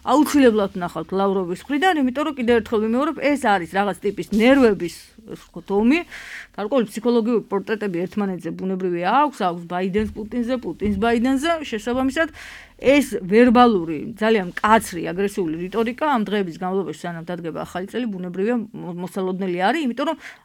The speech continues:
ამის, ეს მოთხოვნა ქონდა გუშინ ვლადიმერ პუტინს.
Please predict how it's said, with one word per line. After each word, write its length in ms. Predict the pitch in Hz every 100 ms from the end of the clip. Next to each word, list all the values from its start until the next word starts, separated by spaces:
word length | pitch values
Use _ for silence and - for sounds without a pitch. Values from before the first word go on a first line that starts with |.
| _ -
ამის, 420 | 233 277 320 339 - - - _ _ _ _ -
ეს 120 | 320
მოთხოვნა 460 | 233 254 247 254 294
ქონდა 300 | - 233 226 269
გუშინ 360 | 196 - 233
ვლადიმერ 380 | 214 175 170 196
პუტინს. 380 | - - 139